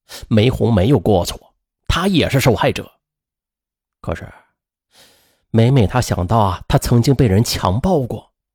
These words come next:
他就会不停地在脑子里边想象着当时的情景。他实在是承受不了这种痛苦，分手是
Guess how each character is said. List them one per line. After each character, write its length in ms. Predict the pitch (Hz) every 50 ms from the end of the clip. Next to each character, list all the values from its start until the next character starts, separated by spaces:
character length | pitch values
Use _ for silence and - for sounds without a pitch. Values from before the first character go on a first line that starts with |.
| _ _ _ _ _ _ _ _ _ -
他 120 | - 240
就 140 | - 262 208
会 100 | 226 226
不 180 | 185 - 311
停 360 | 247 - - - 120 175 254 240
地 180 | - - - - -
在 80 | 175
脑 240 | 151 127 98 - 95
子 100 | 98 170 156
里 40 |
边 180 | 110 90 113 143
想 320 | - - - - - 107
象 280 | 131 - - 240 233 147
着 120 | - 90
当 200 | - - 127 127
时 140 | 117 - 110
的 100 | 104 104
情 260 | - - - - 104
景。 120 | 156 - - - _ _ _ _ _ _ _ _ _ _ _ _ _ _ _ _ _ _ _ _ _ _ _ _ _ _
他 100 | - 165
实 300 | 143 - - - 131 156
在 100 | 185 185 143
是 120 | - 143
承 360 | - - - - - 123 196
受 240 | 208 - - 330 277 -
不 100 | - 107
了 160 | 92 85 87
这 100 | 101 104
种 160 | 92 87 82
痛 220 | - - 120 90
苦， 320 | 80 - - - _ _ _ _ _ _ _ _ _ _ _ _ _ _ _ _ _ _ _ _ _ _ _ _
分 160 | - 117 95
手 280 | - - - - - _ _ _ _ _ _ _
是 240 | - - - - -